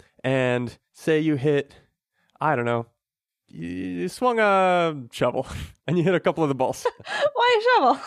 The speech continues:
Speaker 1: I don't know. I need something kind of flat, you know, 'cause you don't wanna
Speaker 2: Okay.
Speaker 1: hit one ball. You're hitting sort of, like, a mass of
Speaker 2: Why not,
Speaker 1: balls.
Speaker 2: like, a rake?
Speaker 1: All right. So you swing a rake.
Speaker 2: Okay, okay. Why not, like, a spade?
Speaker 1: Uh, too small.
Speaker 2: Okay.
Speaker 1: Snow shovel?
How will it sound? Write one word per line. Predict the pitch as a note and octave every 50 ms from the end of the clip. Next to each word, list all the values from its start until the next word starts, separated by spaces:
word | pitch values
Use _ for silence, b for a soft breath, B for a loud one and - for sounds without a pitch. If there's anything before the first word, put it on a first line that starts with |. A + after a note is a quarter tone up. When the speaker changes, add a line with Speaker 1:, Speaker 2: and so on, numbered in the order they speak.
| - -
Speaker 1:
I | A4+
don't | A#4 F4
know. | G#3+
I | A3+
need | A#3+ C#4+ D#4 D4
something | - C4 A#3 G3
kind | D3+ - F#3+ E3
of | -
flat, | - - D3+ E3+ A3+ A#3+ -
you | G3 A#3
know, | A#3+ B3
'cause | B3 B3 G#3
you | A3+
don't | C#4+ C#4+
wanna | C4 C4 A#3
Speaker 2:
Okay. | G#3+
Speaker 1:
hit | A3 D#3
one | D#3 F#3 F#3+ F#3
ball. | D#3+ D3+ D3+
You're | D3 D3+ D#3+
hitting | G#3 A3 G#3 E3+
sort | - G3 D#3+
of, | C#3+
like, | D3 C3+ B2+ B2 - -
a | C3
mass | C3 B2+ B2+ B2+ C3 - -
of | B2+ C#3+
Speaker 2:
Why | G3+
not, | A3
Speaker 1:
balls. | - - A3+ A#3 -
Speaker 2:
like, | - B3+ B3
a | - G#3+
rake? | G3+ F#3+ A3 - - - - b b b b b b b b b b b b b -
Speaker 1:
All | C4+
right. | C#4+ - - F3 F3 -
So | - G3
you | G3
swing | - - B3 B3
a | A#3+
rake. | B3+ B3+ F3+ G#3 - - - -
Speaker 2:
Okay, | - - - A3 G#3+ A3
okay. | B3 - G#3+ G#3 A3+ A#3+ _ -
Why | - D#4+ G4 A#4 A#4+ A#4+
not, | A#4 A4
like, | G#4+ G4+
a | F4 C#4+
spade? | - - - - F#3+ - - - - _ _ _ _ _ _ _ -
Speaker 1:
Uh, | F3 F#3+ F#3+ F#3 F3+ F3+
too | E3+ - G3+
small. | - - B2 - - - _ _ _ - D#4 E4+ -
Speaker 2:
Okay. | - A#3 - A#3+ B3+ - _ _ _ _ _ _ _ _ _ _ _ _ _ _ _ _ _ _ _ _ _ _ _ _ _ _ _
Speaker 1:
Snow | _ _ - C#3
shovel? | C#3+ - E3 D#3 E3 F3+ F3